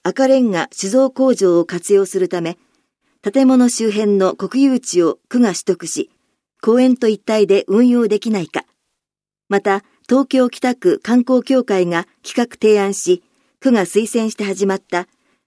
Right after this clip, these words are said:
明治日本の近代産業遺産を活用したヘリテージツーリズム推進事業などへの区の積極的な取り組みを求める。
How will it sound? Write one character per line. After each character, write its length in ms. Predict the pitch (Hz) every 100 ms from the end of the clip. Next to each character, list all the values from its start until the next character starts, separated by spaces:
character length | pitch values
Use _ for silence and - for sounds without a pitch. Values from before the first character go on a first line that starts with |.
| _ 233
明 220 | 269 240
治 260 | 170 165 - -
日 120 | 196
本 280 | 247 247 233
の 180 | 214
近 260 | - 240 254
代 180 | 247 240
産 260 | 247 240
業 140 | 240 233
遺 100 | 240
産 240 | 214 185
を 60 | 165
活 260 | 175 170
用 160 | 185 175
し 120 | -
た 180 | - 170 _ _ _ _
ヘ 80 | 190
リ 140 | 262
テ 200 | 254 254
ー 20 | 233
ジ 240 | 220 -
ツ 140 | - 233
ー 80 | 254
リ 120 | 254
ズ 140 | 208
ム 220 | 170 - _
推 220 | - 247
進 260 | 233 254 247
事 140 | 240
業 200 | 226 196
な 120 | 175 202
ど 100 | 190
へ 140 | 170
の 180 | 156 156 _ _ _ _ -
区 100 | 233
の 200 | 185 -
積 200 | - -
極 200 | 262 -
的 200 | 247 233
な 140 | 226
取 160 | 202 226
り 60 |
組 220 | - 233
み 80 | 233
を 60 | -
求 220 | 165 190
め 140 | 185 160
る。 140 | -